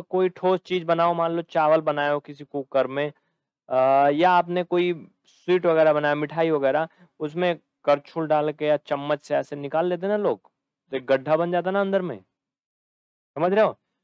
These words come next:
तो वैसे क्या किया गया, इस लकड़ी में से खोद करके गोला निकाल लिया गया है, जैसे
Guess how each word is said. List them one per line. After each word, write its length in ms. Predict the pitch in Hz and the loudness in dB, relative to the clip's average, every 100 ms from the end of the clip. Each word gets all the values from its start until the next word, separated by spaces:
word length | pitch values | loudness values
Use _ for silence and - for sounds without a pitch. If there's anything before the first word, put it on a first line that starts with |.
| _ - | _ -2
तो 60 | |
वैसे 260 | 180 185 214 | 0 2 0
क्या 220 | 214 208 | 4 4
किया 220 | 196 190 | 4 2
गया, 140 | 185 208 | 2 2
इस 80 | |
लकड़ी 340 | 185 185 196 208 | 2 2 2 2
में 140 | 202 185 | 0 -2
से 140 | 208 | -4
खोद 420 | - - 185 196 | -6 -2 0 0
करके 300 | 185 185 180 | 0 -2 -2
गोला 280 | 165 165 165 | -2 0 0
निकाल 300 | 160 139 127 | 0 -2 -4
लिया 220 | 113 107 | -4 -8
गया 120 | 104 - | -10 -16
है, 160 | - _ _ _ | -20 _ _ _
जैसे 160 | 127 | -4